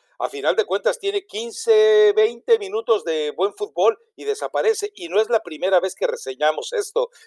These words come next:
Es decir, el América se está acostumbrando a eso y el América no es un equipo para que se acostumbre a eso. Pero bueno, eh, yo creo que nos metemos a la jornada, eh, número diez, Elizabeth Patiño,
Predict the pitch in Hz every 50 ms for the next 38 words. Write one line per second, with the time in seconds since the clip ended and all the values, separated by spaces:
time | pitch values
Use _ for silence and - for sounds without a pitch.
0 | _ - 151 156 160 170 - 175 185 185 185 190 - - 139 135 135 147 180 214
1 | 208 - 208 - - 135 - 185 180 - 208 165 - - 151 135 131 143 165 180
2 | 185 170 165 135 151 170 170 - 208 - _ _ _ _ 135 143 143 139 135 147
3 | 175 185 202 - - 160 175 196 - - 208 196 170 - _ - 247 - - -
4 | - - 127 127 123 - 127 - - 127 - 131 120 - - 143 127 123 117 107
5 | 107 110 - - - _ _ _ _ _ _ - 185 208 208 226 233 202 165 -
6 | - - - - _ _ 156 156 165 170 175 180 180 180 _ _ _ _ _ _
7 | _ _ _ _ _ _ _ _ _ _ _ _ - 226 254 247 220 202 180 170
8 | 185 196 226 233 208 - 185 180 160 - 165 175 165 175 208 220 214 214 202 185
9 | 185 170 156 151 147 147 147 147 147 143 196 214 220 196 175 - 175 214 247 240
10 | - 233 185 160 - - 151 170 185 - 202 185 - 202 214 220 202